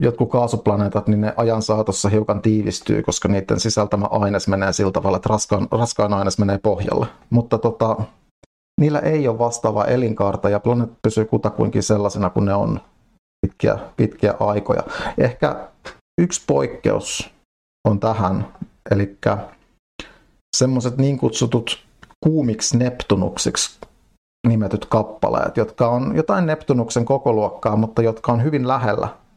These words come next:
tähteään. Ja ne menettää siinä tähden säteily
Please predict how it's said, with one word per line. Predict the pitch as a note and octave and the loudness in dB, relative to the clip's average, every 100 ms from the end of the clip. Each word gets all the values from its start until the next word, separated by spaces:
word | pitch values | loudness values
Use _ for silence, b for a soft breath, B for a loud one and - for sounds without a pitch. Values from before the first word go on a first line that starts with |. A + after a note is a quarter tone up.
| - | -2
tähteään. | A2 G#2+ - F#2+ F2 C#3 - B B B _ _ A2+ | -2 -2 -2 0 0 -4 -10 B B B _ _ 0
Ja | A2+ A2 G#2+ G#2 - - | 2 2 0 -2 -6 -2
ne | C#3 D3 | 0 2
menettää | D#3 C#3 - A2+ G#2 | 0 -2 -2 -2 0
siinä | A2+ G#2+ | 0 0
tähden | G#2+ B2 A2+ G#2 | 0 0 2 0
säteily | G#2 A#2 A#2 G2+ G#2 G#2 | 0 -2 2 2 2 0